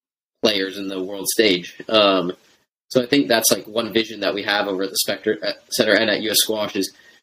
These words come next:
someday, maybe, you know, whether it's ten, twenty years from now, having the U S be, you know, the number one, uh, country in squash, and having been kind of the first,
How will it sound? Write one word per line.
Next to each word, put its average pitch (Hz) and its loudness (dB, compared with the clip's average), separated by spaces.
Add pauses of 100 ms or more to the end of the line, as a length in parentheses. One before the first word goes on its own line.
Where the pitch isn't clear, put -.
(220)
someday, 113 0
maybe, 107 -2
you 117 -2
know, 98 -2 (260)
whether 107 -6
it's - -8
ten, 104 -4
twenty 104 0
years 107 -2
from 104 2
now, 92 2 (1000)
having 110 -2 (340)
the 110 -4
U 107 0
S 107 0
be, 104 2 (600)
you 123 0
know, 101 -8
the 110 -4
number 101 -4
one, 98 -4 (300)
uh, 98 -6
country 104 -2
in 92 0
squash, 104 0 (480)
and 113 0
having 113 0
been 107 2 (180)
kind 120 -2
of 120 -4
the 98 -16
first, - 0